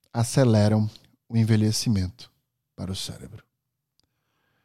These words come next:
E eu falo isso com pesar, porque eu sou apaixonado pela neurociência e pelo poder que o cérebro tem.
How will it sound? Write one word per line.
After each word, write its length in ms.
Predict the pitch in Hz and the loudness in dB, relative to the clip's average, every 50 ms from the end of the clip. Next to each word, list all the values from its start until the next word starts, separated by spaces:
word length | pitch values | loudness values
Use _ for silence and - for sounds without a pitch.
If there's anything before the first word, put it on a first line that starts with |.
| _ _ _ _ _ _ _ _ - | _ _ _ _ _ _ _ _ -8
E 40 | |
eu 60 | 143 151 | -8 -6
falo 320 | - 170 165 185 170 147 | -4 -2 -2 0 2 2
isso 220 | 135 127 - - | 2 2 0 -2
com 160 | 117 - 117 107 | 0 0 0 2
pesar, 840 | - 107 104 98 92 92 117 127 139 131 110 98 - - - - - | 2 2 2 2 2 4 4 6 6 6 4 2 -2 -8 -16 -14 -12
porque 220 | - - - - | -10 -8 -4 -4
eu 60 | 117 | -4
sou 180 | 107 - - 117 | -2 0 0 0
apaixonado 640 | 110 - 117 117 113 - 113 107 104 101 101 98 | 0 2 2 0 2 2 4 4 4 4 4 2
pela 180 | - 104 104 101 | 2 0 0 2
neurociência 800 | 101 101 101 104 95 - - 101 101 120 131 127 123 - - 101 | 2 2 2 2 0 -2 -2 2 4 6 6 6 4 2 -2 -4
e 60 | 98 | -4
pelo 240 | - - 110 107 104 | -2 0 0 0 0
poder 500 | - 123 120 107 104 113 127 139 131 120 | 2 2 2 4 6 6 6 6 6 4
que 120 | - 104 | 0 -6
o 40 | 98 | -8
cérebro 400 | - - 92 92 92 87 87 90 | -6 -6 -6 -8 -8 -10 -12 -12
tem. 380 | _ - 107 113 120 120 117 | _ -2 2 4 4 4 2